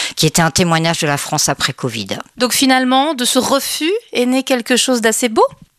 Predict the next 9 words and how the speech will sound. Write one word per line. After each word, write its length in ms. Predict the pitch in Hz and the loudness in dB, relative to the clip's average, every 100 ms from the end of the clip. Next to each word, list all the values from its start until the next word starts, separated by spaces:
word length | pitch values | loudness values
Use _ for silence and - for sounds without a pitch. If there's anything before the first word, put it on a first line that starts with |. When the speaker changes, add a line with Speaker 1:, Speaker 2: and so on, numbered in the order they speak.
| - | -6
Speaker 1:
Très, 180 | - 202 | -4 -2
très 200 | - 165 | -2 0
belle 160 | 160 | 2
aventure 600 | 151 139 135 - 156 156 403 | 0 -2 -4 -4 -2 -2 0
humaine, 640 | 190 175 165 170 214 175 151 - - - - _ 131 | 2 2 2 0 -2 -4 -8 -18 -20 -20 -20 _ -2
euh, 520 | 131 123 123 123 120 | 0 2 2 0 0
de 140 | 127 | 0
rencontres, 800 | 135 139 - 156 160 196 - 147 | 2 0 0 0 0 0 -2 -2
d'échanges 720 | 135 143 - 143 139 170 170 | 0 0 0 0 0 -2 -4